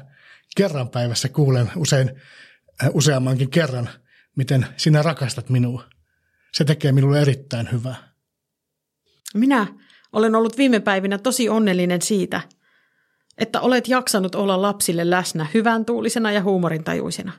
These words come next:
Speaker 2: Teillä on ollut hauskoja puuhia. On ihanaa kuunnella olkkarista kantautuvaa naurunkäkätystä, kun laittaa keittiössä ruokaa.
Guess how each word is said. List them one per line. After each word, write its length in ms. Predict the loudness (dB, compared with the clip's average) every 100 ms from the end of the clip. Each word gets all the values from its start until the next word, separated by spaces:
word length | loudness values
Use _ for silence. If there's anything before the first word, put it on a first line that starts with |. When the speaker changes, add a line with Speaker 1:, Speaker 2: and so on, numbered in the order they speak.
| _ _ _ _ _ _ 0
Speaker 2:
Teillä 200 | 2 2
on 100 | 0
ollut 200 | -2 -2
hauskoja 540 | 0 0 -2 -4 -4
puuhia. 460 | -2 -2 -2 -4 -10 _ _ _ -20 -12
On 140 | -6 -2 -2
ihanaa 380 | 2 2 2
kuunnella 380 | 2 0 2 0
olkkarista 540 | 0 0 0 -2 -2 -2
kantautuvaa 600 | -2 0 -2 0 2 4
naurunkäkätystä, 880 | 4 4 0 -4 -6 -6 -6 -8
kun 320 | -4 -4 -6 -4
laittaa 360 | -2 0 0 -2
keittiössä 500 | -2 -4 -6 -4 -2
ruokaa. 440 | -2 -2 -6 -8